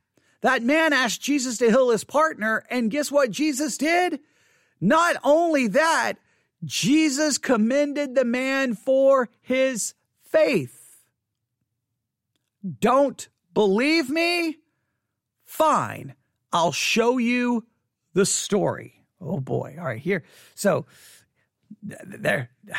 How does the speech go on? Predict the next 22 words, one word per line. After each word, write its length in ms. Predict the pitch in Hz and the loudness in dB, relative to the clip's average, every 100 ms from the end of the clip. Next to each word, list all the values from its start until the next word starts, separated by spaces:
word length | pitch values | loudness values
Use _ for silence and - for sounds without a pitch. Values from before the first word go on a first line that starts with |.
| - 180 _ _ _ _ - | -10 -12 _ _ _ _ -4
there, 160 | 180 | -4
there's 220 | 175 185 | -2 -2
lots 380 | 175 180 247 - | 0 0 0 0
of 80 | 285 | -2
claims 480 | 277 311 311 302 175 | 2 4 4 2 0
going 300 | 208 190 175 | 0 0 0
on 140 | 170 | 0
here. 320 | 170 175 170 - - _ | 0 2 0 -2 -10 _
They're 120 | 196 208 | 0 2
gonna 180 | 254 | 0
show 240 | - 294 294 | 0 2 2
us 140 | 277 | 0
the 100 | 277 | -4
story. 380 | - 302 277 220 | -2 2 2 2
So 300 | - 214 170 - - | 2 2 0 -6 -6
I 100 | 190 | -2
guess 200 | 254 254 | 0 0
at 100 | 226 | 0
this 160 | 262 | -2
point, 300 | - 247 226 | 0 0 0
we're 200 | 175 226 | 0 0
just, 420 | 190 233 - - | 0 -2 -4 -12